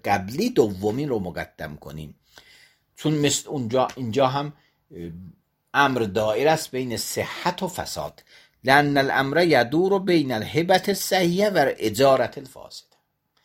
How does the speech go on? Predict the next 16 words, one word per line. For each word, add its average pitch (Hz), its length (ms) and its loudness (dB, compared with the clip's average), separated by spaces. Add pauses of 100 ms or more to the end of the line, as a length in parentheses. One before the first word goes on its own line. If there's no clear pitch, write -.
(240)
خب - 240 -8 (840)
احتمال 240 680 2 (140)
عدم 180 340 4
هم 127 180 -4
است. - 220 -10
چرا؟ 113 460 -6 (460)
چون 240 180 -12
ممکنه 233 480 -2 (100)
اصالت 143 680 -2
الصحة 135 640 -12
رو 208 420 0
در 143 200 0
جایی 147 440 0
جاری 196 400 0
کنن 175 460 -6
که 151 440 -6